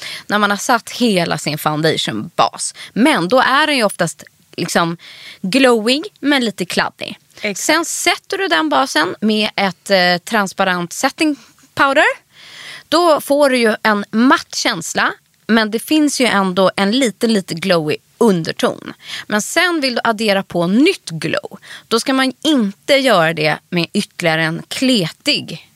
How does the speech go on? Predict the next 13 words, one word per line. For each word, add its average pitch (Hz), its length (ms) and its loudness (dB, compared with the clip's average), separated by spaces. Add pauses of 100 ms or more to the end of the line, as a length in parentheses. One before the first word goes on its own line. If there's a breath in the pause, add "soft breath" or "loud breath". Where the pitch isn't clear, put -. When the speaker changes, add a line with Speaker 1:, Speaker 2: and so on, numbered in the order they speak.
Speaker 1:
ja, 160 300 0
glow-produkt, 170 920 0
det 185 100 -4
vill 180 180 0
säga 165 360 0
droppar 165 560 0
eller 165 280 0
någonting 160 320 -4
flytande. 240 640 -2 (480 loud breath)
Då 254 100 0
måste 277 380 0
du 180 140 0
ag-, 165 280 -2